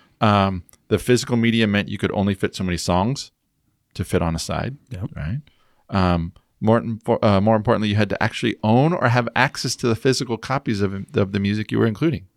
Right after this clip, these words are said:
Speaker 2: Yeah.
Speaker 1: So you, uh, uh, didn't ha-, know a guy that had it so that you could burn it, you know, or record it.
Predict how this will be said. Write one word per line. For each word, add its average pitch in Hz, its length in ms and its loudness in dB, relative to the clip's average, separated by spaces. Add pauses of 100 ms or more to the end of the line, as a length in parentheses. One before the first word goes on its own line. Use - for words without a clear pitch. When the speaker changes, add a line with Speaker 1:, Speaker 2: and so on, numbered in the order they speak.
(160)
Speaker 2:
Yeah. 113 160 -4
Speaker 1:
So 113 100 4
you, 104 280 0
uh, 85 160 2
uh, 82 160 -2
didn't 80 340 -8
ha-, 90 120 -2
know 101 260 4
a 120 60 2
guy 120 320 2
that 92 120 -2
had 98 180 2
it 113 120 0
so - 80 -10
that 80 80 -6
you 87 60 -6
could 82 160 -12
burn 98 240 -2
it, 104 80 -10
you 98 80 -4
know, 87 220 -2 (180)
or 87 180 -2 (260)
record 107 400 0
it. - 180 -2